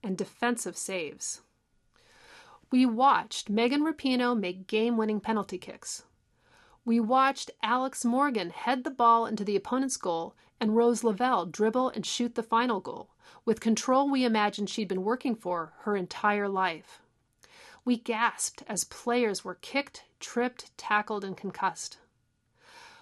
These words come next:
We saw the U S women fall, then pick themselves back up to go on playing. With each recovery and win, we celebrated.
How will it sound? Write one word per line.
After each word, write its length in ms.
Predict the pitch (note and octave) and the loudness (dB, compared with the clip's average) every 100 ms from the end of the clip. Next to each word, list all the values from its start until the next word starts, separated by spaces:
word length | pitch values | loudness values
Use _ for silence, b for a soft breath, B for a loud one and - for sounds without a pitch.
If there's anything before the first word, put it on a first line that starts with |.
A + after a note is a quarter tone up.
| B | B
We 120 | A#3 | -2
saw 480 | A3 - B3+ D4 D#4+ | -2 2 4 4 2
the 100 | B3+ | 0
U 300 | F#3+ A#3+ D4 | -2 0 2
S 200 | D4 - | 0 2
women 240 | B3 B3 | 2 2
fall, 580 | A3+ - G3+ F3+ D3 - _ - | -2 -2 -2 0 -2 -10 _ -4
then 180 | G#3+ G3 | -2 -2
pick 300 | - D4+ - | -4 -6 0
themselves 500 | D#4+ - C4+ B3 F#3+ | 0 4 2 2 -2
back 320 | A#3 B3 B3 | 2 2 2
up 320 | F3 C#3+ _ _ _ _ | -2 -2 _ _ _ _
to 100 | - | -2
go 220 | G#3 A3 | 4 4
on 180 | G#3+ G#3 | 4 2
playing. 480 | G3 G#3+ F#3+ D#3 D#3 _ _ _ _ _ _ _ _ B B B | -2 -4 -4 -8 -12 _ _ _ _ _ _ _ _ B B B
With 160 | A3 - | -2 2
each 300 | B3+ C#4+ - | 2 2 2
recovery 460 | D4+ C4 B3 B3+ A#3 | 0 0 2 2 2
and 100 | G#3+ | 2
win, 360 | A3 A3 A3 _ - | 0 0 -4 _ -8
we 80 | G#3+ | -4
celebrated. 720 | - A3 G3 F#3 E3 - | 0 2 0 -2 -8 -12